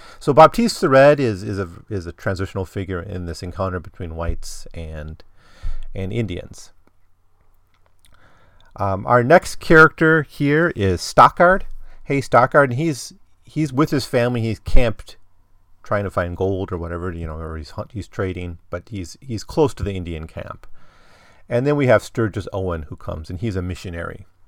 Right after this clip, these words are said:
essentially coming in to try to convert the Indians. And this sets up the story. What happens in the tale is Baptista Red approaches Stockard and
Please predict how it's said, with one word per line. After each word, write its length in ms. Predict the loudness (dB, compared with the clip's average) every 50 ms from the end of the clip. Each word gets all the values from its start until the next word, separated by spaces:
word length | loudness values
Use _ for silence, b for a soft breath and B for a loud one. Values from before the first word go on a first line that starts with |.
| -20 -20
essentially 340 | -16 -14 -14 -12 -10 -12 -10
coming 320 | -8 -8 -8 -6 -6 -6
in 140 | -6 -6 -8
to 100 | -8 -8
try 160 | -6 -6 -6
to 120 | -6 -6
convert 420 | -8 -10 -10 -8 -6 -6 -6 -6 -8 -12 -20 -20 -16
the 80 | -14 -12
Indians. 600 | -10 -10 -10 -10 -10 -12 -12 -14 -16 -18 -20 -20 b b b b b
And 120 | b 0 2
this 140 | 2 2 2
sets 320 | 2 2 2 2 4 4
up 200 | 2 2 2 -2 -14 -20 -20 -20 -20 -16 -12
the 100 | -12 -10
story. 460 | -10 -8 -6 -6 -6 -6 -8 -10 -14 -16 B B B B B B
What 160 | B 6 8
happens 640 | 10 10 10 8 6 2 2 0 -2 -4 -8 -12 -20 _ _ _ -8
in 120 | -6 -6 -4
the 80 | -2
tale 320 | 0 2 4 6 6 6 4
is 160 | 4 0 0
Baptista 560 | 0 0 0 0 0 -4 -6 -4 -4 -4 -2
Red 280 | 0 0 0 0 -2 2 4 4
approaches 600 | 4 6 4 0 0 0 -2 -4 -6 -6 -6 -8
Stockard 680 | -12 -8 -2 0 2 2 2 2 2 2 2 2 0 -4 _ -20 -20 -20 -20 -20 b b b b b b b b b b b b
and 640 | -4 -2 -2 0 0 0 -2 -4 -6 -8 -10 -14